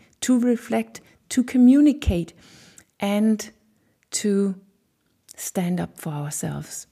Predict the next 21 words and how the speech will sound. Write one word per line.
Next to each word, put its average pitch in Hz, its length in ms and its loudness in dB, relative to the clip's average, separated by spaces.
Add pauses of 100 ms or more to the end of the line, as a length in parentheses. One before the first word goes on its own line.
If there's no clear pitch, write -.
(2000)
We 226 200 2
are 226 240 -2
only 240 540 4 (260)
in 214 160 2
a 220 100 0
very 254 540 4
limited 240 800 4 (380)
extent 196 720 -4 (1200)
the 214 140 4
whole 233 680 0
of 175 200 -4
us, - 440 -8 (1400)
all 262 340 6
of 175 160 2
us, - 480 -8 (840)
when 202 340 2
we 208 140 2
get 196 380 -2
out 202 260 -2
of 160 180 -4
this - 360 -4